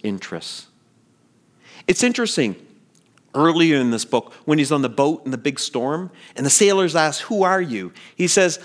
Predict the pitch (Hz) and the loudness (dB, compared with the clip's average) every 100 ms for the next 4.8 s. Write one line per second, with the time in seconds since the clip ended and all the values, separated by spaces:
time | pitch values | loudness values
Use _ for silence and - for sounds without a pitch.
0 | - - 185 277 - 262 175 120 123 143 | -6 -2 0 0 2 0 2 2 2 0
1 | - _ _ 135 135 147 139 131 113 117 | -8 _ _ -2 0 0 2 2 0 -2
2 | 95 71 - _ _ _ _ _ _ _ | -4 -6 -16 _ _ _ _ _ _ _
3 | _ _ 175 147 151 180 277 - 208 175 | _ _ 0 2 2 2 2 -2 -2 0
4 | 143 120 117 110 110 117 127 | 0 0 -2 -2 -2 -2 -4